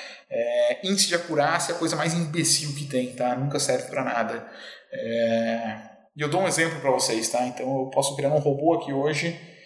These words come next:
de turnover que acerta noventa e cinco por cento das vezes, tá? Como que eu faço isso? Se a tua empresa tem um índice de turnover de cinco por cento, eu faço que todo, eu falo, todo mundo vai ficar na empresa,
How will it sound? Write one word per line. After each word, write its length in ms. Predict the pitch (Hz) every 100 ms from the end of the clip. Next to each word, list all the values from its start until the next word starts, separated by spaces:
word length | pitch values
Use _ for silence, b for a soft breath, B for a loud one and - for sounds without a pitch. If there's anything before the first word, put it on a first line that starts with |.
| B B _
de 140 | 156
turnover 540 | 143 156 139 151 156 165
que 80 |
acerta 340 | 156 - 151 165
noventa 460 | 139 135 147 147
e 60 | 131
cinco 340 | - 143 143
por 80 | 135
cento 260 | - 131 127
das 160 | 117
vezes, 720 | 113 110 - - - - - -
tá? 420 | - 117 139 - - _ _ _
Como 200 | - 160
que 60 | 151
eu 60 |
faço 280 | 143 139 -
isso? 140 | 208 -
Se 60 |
a 20 |
tua 140 | 139 160
empresa 240 | 143 147
tem 120 | 143
um 60 | 143
índice 160 | 143 -
de 100 | -
turnover 320 | 139 143 139
de 80 | 135
cinco 240 | - -
por 100 | -
cento, 400 | - 151 170 208 202 B B B B _
eu 80 | 175
faço 260 | 170 160
que 220 | - - -
todo, 340 | 277 247 254
eu 60 | 175
falo, 240 | 180 175 -
todo 240 | 302 269
mundo 180 | 247 240
vai 80 | 220
ficar 140 | 202
na 60 | 190
empresa, 280 | 131 123